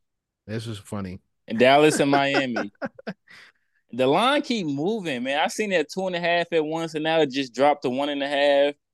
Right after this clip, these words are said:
Speaker 1: I got it at one and a half, plus one and a half for Dallas. But
Speaker 2: Yeah,
Speaker 1: here, let me
Speaker 2: and
Speaker 1: tell, here, 'cause it's funny 'cause you named two. I have a teaser. I have a three-team teas-,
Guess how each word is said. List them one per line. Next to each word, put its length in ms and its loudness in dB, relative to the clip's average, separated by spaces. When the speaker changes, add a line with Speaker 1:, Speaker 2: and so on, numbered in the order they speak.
Speaker 1:
I 160 -2
got 240 -2
it 100 0
at 140 -4
one 180 -4
and 100 -4
a 40 -6
half, 480 -8
plus 260 -4
one 140 -6
and 100 -6
a 40 -6
half 240 -8
for 100 -12
Dallas. 600 -10
But 180 2
Speaker 2:
Yeah, 80 0
Speaker 1:
here, 260 4
let 120 6
me 80 6
Speaker 2:
and 80 2
Speaker 1:
tell, 260 6
here, 180 2
'cause 280 0
it's 100 0
funny 240 0
'cause 180 -2
you 80 -2
named 280 -2
two. 160 -2
I 100 2
have 140 2
a 60 -2
teaser. 440 -6
I 60 -2
have 100 -4
a 60 -12
three-team 500 -2
teas-, 280 -6